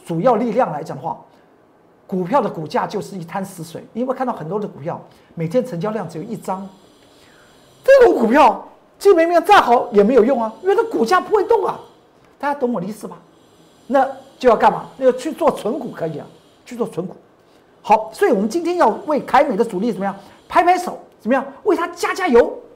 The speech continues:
这是很，很重要的事情。他今天拼了命，在十点二十分的时候，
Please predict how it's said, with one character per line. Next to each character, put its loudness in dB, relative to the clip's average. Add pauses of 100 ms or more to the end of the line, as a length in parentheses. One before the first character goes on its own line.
(340)
这 -16
是 -8
很， -6
很 -2
重 0
要 4
的 0
事 -12
情。 -10 (140)
他 0
今 -2
天 -2
拼 0
了 6
命， -4 (240)
在 4
十 0
点 4
二 0
十 -8
分 0
的 -6
时 -2
候， 2